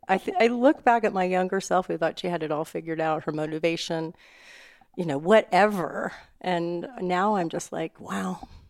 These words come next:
I have no idea. I have no idea what's motivating me. I have no idea why I'm making the choices I'm making today."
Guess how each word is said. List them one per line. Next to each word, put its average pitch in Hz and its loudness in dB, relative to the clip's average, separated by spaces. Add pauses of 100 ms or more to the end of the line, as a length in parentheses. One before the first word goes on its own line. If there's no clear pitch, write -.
(140)
I - -4
have 170 -6
no 160 -4
idea. 165 -10 (240)
I 185 -4
have 170 -2
no 156 -2
idea 147 -6
what's - -10
motivating 165 -8
me. 180 -2
I 175 -2
have 180 -2
no 170 2
idea 160 -2
why 160 0
I'm 160 -6
making 165 -8
the 180 -6
choices 190 -8
I'm 196 -6
making 196 -8
today." 208 -4